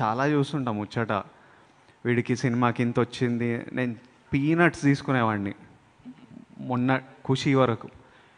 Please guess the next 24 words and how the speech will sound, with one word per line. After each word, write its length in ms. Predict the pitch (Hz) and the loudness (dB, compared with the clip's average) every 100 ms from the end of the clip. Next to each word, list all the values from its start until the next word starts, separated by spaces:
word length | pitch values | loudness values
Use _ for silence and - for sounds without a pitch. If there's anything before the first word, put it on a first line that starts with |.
| _ | _
ఇప్పుడు 180 | 127 120 | 0 0
ఖుషీ 440 | - 120 - 160 | -2 -4 0 2
నుంచి 360 | 156 156 143 175 | 2 0 0 0
ఇంక 320 | 202 143 127 | 2 0 2
అయిపోయిందిరా, 720 | 117 123 147 143 127 120 127 - - _ _ 123 | 2 4 4 6 4 2 0 -6 -20 _ _ -10
ఇప్పటి 320 | - 135 131 | -2 0 2
నుంచి 440 | 127 120 151 - - - 120 | -2 -4 -6 -6 -12 -2 -2
I'm 100 | 117 123 | 0 0
taking 320 | 120 131 127 | 0 0 0
my 100 | 123 | 0
market 400 | 113 113 117 123 113 | 2 2 2 -2 0
price 220 | 120 117 120 | 2 2 2
అని 100 | 123 | -2
start 380 | - 107 107 | -2 0 0
చేసిన. 400 | 107 104 110 101 180 - - - - - | -2 -2 -4 -4 -6 -14 -20 -20 -6 0
Till 160 | 127 147 | 2 4
then 200 | 147 131 | 4 2
I 60 | |
was 100 | 127 | 0
taking 280 | 117 135 120 | -2 0 2
very 260 | 113 120 110 | 4 2 0
little. 240 | 107 107 | -2 -2
And 120 | 120 | 2
then 120 | 143 | 0